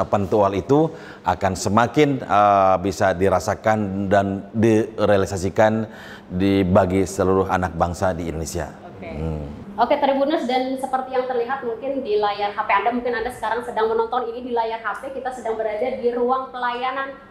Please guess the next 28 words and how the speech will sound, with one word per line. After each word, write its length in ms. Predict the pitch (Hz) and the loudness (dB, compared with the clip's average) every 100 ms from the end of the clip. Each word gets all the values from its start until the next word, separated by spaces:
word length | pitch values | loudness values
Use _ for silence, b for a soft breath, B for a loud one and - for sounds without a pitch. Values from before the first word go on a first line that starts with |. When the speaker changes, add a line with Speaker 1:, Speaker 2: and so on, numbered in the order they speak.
| - | -8
Speaker 2:
Universitas 720 | 277 285 285 254 254 240 247 - | -4 -4 -2 -2 -2 -4 -4 -4
Terbuka 400 | 240 233 240 233 | -6 -4 -4 -2
Mataram. 400 | 226 220 - 330 | -2 -2 2 2
Dan 80 | |
seperti 320 | 330 330 339 339 | 2 0 0 -2
yang 160 | 330 | -2
terlihat 400 | 311 311 359 247 | -2 0 0 -2
di 80 | 254 | -4
belakang 480 | 233 233 247 247 247 | 0 0 0 -2 -2
kami, 320 | 262 247 294 440 B B - | -4 0 2 2 B B -8
ini 80 | 254 277 | -8 -4
sedang 240 | 247 240 | 0 0
ada 400 | 226 220 262 247 | 0 0 0 2
proses 400 | 247 262 330 - | 0 0 -2 -6
pelayanan 800 | 302 294 302 320 339 285 214 - | -2 -2 0 0 2 0 -2 -6
gitu. 160 | - - B B 240 | -10 -16 B B 2
Jadi 160 | 247 | 2
ketika 480 | 277 277 - 269 254 | 0 -2 -2 -2 0
teman-teman 480 | 269 277 269 285 269 | 0 0 2 2 0
ingin 160 | 269 269 | -2 0
berkunjung 480 | 254 262 247 285 | -2 -2 -2 0
akan 320 | 240 240 247 240 | 0 0 0 -2
langsung 160 | 269 | -2
dilayani 560 | 233 214 208 214 240 226 | 0 0 0 -2 -4 0
di 240 | 320 262 | 2 2
Universitas 480 | 247 247 240 240 240 | -2 -4 -4 -6 -6
Terbuka 400 | 240 220 226 202 | -6 -6 -2 -2
dengan 400 | 226 240 240 | 0 0 -2